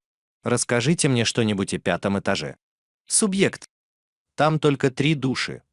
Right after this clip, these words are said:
и снизу они выглядят как бесформенные тени золотистого и серебристо-синего оттенка.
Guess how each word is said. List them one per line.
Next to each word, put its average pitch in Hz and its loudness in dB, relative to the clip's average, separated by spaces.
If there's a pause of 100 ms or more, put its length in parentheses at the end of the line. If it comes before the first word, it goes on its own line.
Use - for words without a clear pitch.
(120)
и 123 2
снизу 143 2
они 135 2
выглядят 135 2
как 95 -2
бесформенные 101 0
тени 117 0
золотистого 92 -2
и 78 -4
серебристо-синего 87 -2
оттенка. 90 -6